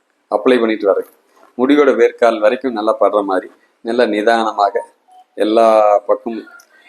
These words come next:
அதுலயும் குறிப்பா எங்கெல்லாம் வந்து முடி உதிர்ந்து அப்படியே காலி மைதானமா காட்சி அளிக்குதோ,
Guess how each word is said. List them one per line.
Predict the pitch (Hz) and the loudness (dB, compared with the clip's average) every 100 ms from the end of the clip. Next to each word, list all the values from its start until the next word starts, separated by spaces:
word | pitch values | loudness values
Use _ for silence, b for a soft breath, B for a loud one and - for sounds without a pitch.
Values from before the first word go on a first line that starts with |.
| - | -4
அதுலயும் | 104 123 - | 0 0 2
குறிப்பா | 127 135 135 | 0 2 0
எங்கெல்லாம் | 113 120 120 123 | 0 0 0 0
வந்து | 120 123 | -2 -10
முடி | 113 117 131 | -10 -6 -6
உதிர்ந்து | 117 120 117 127 | -2 -2 2 0
அப்படியே | 107 120 117 | 0 -6 -2
காலி | 110 120 131 | 2 2 2
மைதானமா | 113 120 120 117 113 117 | 0 -2 0 0 -2 -2
காட்சி | 101 110 - 104 | 2 0 0 -2
அளிக்குதோ, | 104 101 92 95 | -2 -6 -8 -4